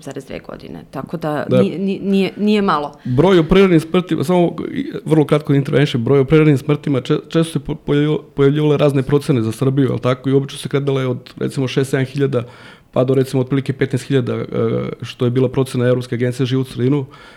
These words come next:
Speaker 2: Na sreću, evo, danas je tu ideja, e, a, a, pa smo, e, i pred, e, početka snimanja pričali o tome, usvojen je, e, program kvaliteta vazduha za Republiku Srbiju i konačno imamo broj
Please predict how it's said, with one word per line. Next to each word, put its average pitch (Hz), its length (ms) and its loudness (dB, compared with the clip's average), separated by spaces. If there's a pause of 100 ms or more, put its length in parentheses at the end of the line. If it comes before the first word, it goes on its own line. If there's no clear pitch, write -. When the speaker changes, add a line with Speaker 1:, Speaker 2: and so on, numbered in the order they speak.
(140)
Speaker 2:
Na 123 160 2
sreću, 147 420 4
evo, 127 180 2
danas 131 320 0
je 123 60 0
tu 127 220 0
ideja, 120 280 0
e, 127 280 -2
a, 117 160 -4 (140)
a, 120 340 -2 (100)
pa 117 100 0
smo, 117 440 -2 (200)
e, 123 60 -2
i 127 120 -4
pred, 127 220 -2
e, 123 320 -2
početka 127 420 -4
snimanja 127 280 0
pričali 127 300 -2
o 123 40 -2
tome, 135 300 0
usvojen 135 480 2
je, 123 80 4
e, - 560 -14 (280)
program 139 280 6
kvaliteta 131 400 0
vazduha 131 320 0
za 120 60 0
Republiku 139 400 -2
Srbiju 135 360 2
i 123 60 2
konačno 143 480 2
imamo 131 300 4
broj 135 540 4